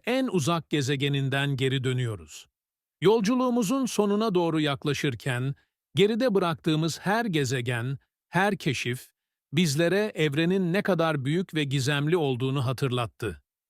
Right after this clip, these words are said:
Geriye dönerken, dünyamıza, evimizin kalbine, sonsuz bir keşif arzusuyla bakıyoruz. Bu yolculuk bize bir şeyi öğretti.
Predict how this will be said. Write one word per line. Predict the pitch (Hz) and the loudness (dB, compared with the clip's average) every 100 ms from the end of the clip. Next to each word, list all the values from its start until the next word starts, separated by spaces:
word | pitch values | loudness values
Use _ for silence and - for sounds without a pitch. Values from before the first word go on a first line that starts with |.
| _ _ - | _ _ -2
Geriye | 151 143 139 131 | 0 0 0 -2
dönerken, | 131 156 139 143 117 98 - _ _ _ - | -2 -2 -2 -4 -4 -6 -12 _ _ _ -2
dünyamıza, | 143 139 127 127 113 123 131 156 _ _ _ - | 0 0 0 -2 -2 -2 -4 -6 _ _ _ 0
evimizin | 147 151 147 123 151 147 | 2 2 0 0 0 0
kalbine, | 135 127 120 127 127 135 _ _ _ | -2 -2 -2 -2 -4 -8 _ _ _
sonsuz | - 160 156 151 - 190 127 | -4 0 0 -2 -2 -2 0
bir | 135 120 | -2 -4
keşif | - 127 180 - | -4 0 -2 -2
arzusuyla | 151 143 123 131 165 139 113 | -2 -2 -2 0 0 2 -2
bakıyoruz. | 98 - 113 85 82 - _ _ _ _ _ _ 170 | -6 -4 -6 -6 -10 -14 _ _ _ _ _ _ 0
Bu | 269 | 4
yolculuk | 233 170 117 135 170 - _ 151 | 4 2 0 -2 -2 -6 _ -4
bize | 120 143 127 | 0 0 0
bir | 120 | -2
şeyi | - 127 135 | -2 -2 -2
öğretti. | 165 131 110 - - 85 | -2 -2 -4 -8 -14 -14